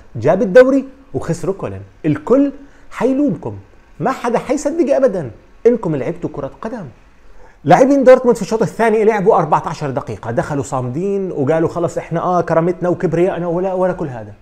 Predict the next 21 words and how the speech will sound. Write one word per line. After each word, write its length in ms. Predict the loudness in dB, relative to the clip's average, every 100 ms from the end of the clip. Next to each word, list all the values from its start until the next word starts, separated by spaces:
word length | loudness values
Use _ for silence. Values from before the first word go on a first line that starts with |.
| -20 -20 -20
فجايب 300 | -12 -10 -10
هانكس 260 | -10 -12 -10
قال 80 | -10
لهم: 120 | -8
"شو 120 | -10
كرامتكم، 420 | -6 -4 -4 -6
شو 120 | -10 -8
كبريائكم؟" 460 | -6 -6 -8 -10 -2
الجول 280 | 2 2 0
السابع 420 | -8 -10 -8 -10
في 100 | -8
الدقيقة 400 | -8 -8 -12 -12
تسعة 240 | -12 -8
وخمسين، 440 | -8 -8 -12 -12 -6
وبعديها 380 | -6 -4 -4
على 160 | -4 -4
طول 180 | -4 -6 -10 -20 -20 -4
نيلسون 320 | 0 0 0 -4
بيسجل 420 | -4 -6 -8 -14 -8
الجول 260 | -6 -6 -8
الثامن. 360 | -12 -18 -18